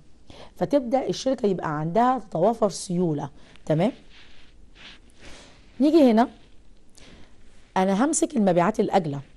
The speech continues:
يبقى أنا ما بتعاملش خالص مع الجزء النقدي، الجزء النقدي ما يخصنيش في الجزئية دي.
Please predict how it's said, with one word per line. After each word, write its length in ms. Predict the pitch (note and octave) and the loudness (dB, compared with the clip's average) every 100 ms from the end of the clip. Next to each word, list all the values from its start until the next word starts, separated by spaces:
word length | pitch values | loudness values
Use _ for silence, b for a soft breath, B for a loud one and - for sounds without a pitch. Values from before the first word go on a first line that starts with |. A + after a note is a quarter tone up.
| - | -8
يبقى 400 | E3 - D#3+ - | -4 -4 -4 -2
أنا 120 | E3 | -2
ما 100 | E3 | -2
بتعاملش 560 | D#3 D#3 D3 E3 A3+ - | -4 -4 -2 -2 -4 -4
خالص 360 | - G#3+ A3+ | 2 2 2
مع 140 | G3 D3 | -4 -4
الجزء 320 | C#3+ G3 - | -2 -2 0
النقدي، 440 | F3 G3+ D3 E3 | 0 -2 -4 -12
الجزء 260 | - F3+ F3 | -6 -4 -2
النقدي 260 | E3 F#3+ F#3 | -2 -2 -2
ما 100 | D#3 | -2
يخصنيش 580 | D3+ D3 - F3 G#3+ | -4 -8 -4 -2 -2
في 60 | - | -4
الجزئية 540 | C#3+ D3 D#3 D3+ F3 | -8 -4 -4 0 0
دي. 200 | D#3 C#3 | 0 -2